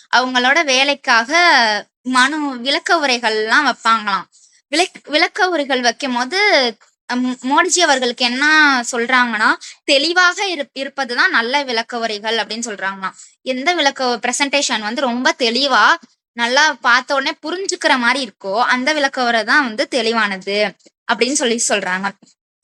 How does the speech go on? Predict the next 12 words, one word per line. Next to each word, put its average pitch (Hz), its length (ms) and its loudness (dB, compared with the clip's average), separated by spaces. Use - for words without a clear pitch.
அப்படி 247 200 -4
நல்ல 302 340 2
விளக்கம்னா 320 520 -2
எப்படி 277 220 -4
இருக்கும் 247 460 -4
அப்படின்றதையும் 247 640 0
ஒரு 254 140 4
எக்ஸாம்பிளோட 233 640 0
சொல்லியிருப்பாங்க. 208 640 -2
உங்களோட 247 280 4
கேக், 269 440 -2
உங்களோட 233 300 -2